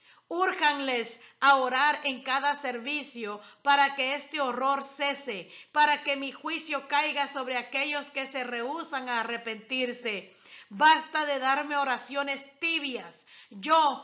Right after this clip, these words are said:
no las oiré. Deme oraciones con un corazón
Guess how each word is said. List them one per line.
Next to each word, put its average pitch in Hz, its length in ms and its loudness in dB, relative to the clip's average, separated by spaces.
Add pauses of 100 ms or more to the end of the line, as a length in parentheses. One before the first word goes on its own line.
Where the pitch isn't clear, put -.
(140)
no 285 380 2
las 294 320 2
oiré. 240 720 -2 (220)
Deme 330 420 0
oraciones 294 800 0
con 262 200 -4
un 285 200 -6
corazón 294 760 -2